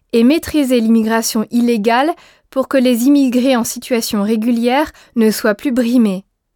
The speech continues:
Ils insistent sur les avantages d'une société multiraciale et multiculturelle. Par exemple, la vitalité,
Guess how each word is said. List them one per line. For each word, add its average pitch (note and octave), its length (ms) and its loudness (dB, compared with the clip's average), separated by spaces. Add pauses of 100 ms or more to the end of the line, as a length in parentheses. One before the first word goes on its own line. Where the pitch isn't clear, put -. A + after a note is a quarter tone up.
(1300)
Ils B3+ 300 2
insistent D4 520 0
sur G#3+ 200 -4
les G#3 180 2
avantages C#4 540 0
d'une A3+ 180 2
société B3+ 500 -2
multiraciale B3+ 1080 0
et G#3+ 100 2
multiculturelle. A3+ 1040 -2 (720)
Par A3 160 0
exemple, A3+ 460 0
la F#3+ 120 0
vitalité, G#3+ 680 -4